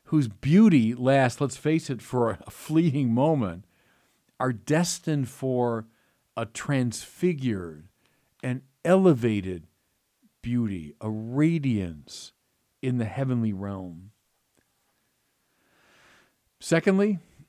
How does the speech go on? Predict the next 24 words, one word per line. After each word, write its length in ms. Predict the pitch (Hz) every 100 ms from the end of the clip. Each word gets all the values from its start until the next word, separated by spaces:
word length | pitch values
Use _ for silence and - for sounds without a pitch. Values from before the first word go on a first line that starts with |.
| _ _
in 120 | 131
his 160 | 127 -
transfigured 760 | - 143 117 - 156 139 135
state, 420 | - - 135 143 - _ _ _ _ _ _ _ _ - -
Jesus 460 | 110 143 143 135
transcends 1040 | - - 143 127 - 190 202 160 123 113 -
space 540 | - - 160 160 -
and 100 | 151
time. 720 | - 151 151 120 85 73 73 92 120
Why? 500 | 123 143 104 76 73 _ _ _ _ -
Well, 300 | 143 160 -
we 180 | 143 151
see 400 | 131 - - 233
him 360 | 160 117 131 - _ _
talking 520 | - 160 156 - 147
with 260 | 139 131 -
Moses 760 | 135 120 143 170 139 151 135 113 -
and 160 | 131
Elijah, 840 | 127 123 123 147 143 98 80 67 _ _ _ _ _ _ _ _
figures 640 | - - 156 143 143 127
from 260 | - 139 131
the 100 | 123
distant 540 | 113 135 123 - 127
past. 640 | - 104 95 85 87 - -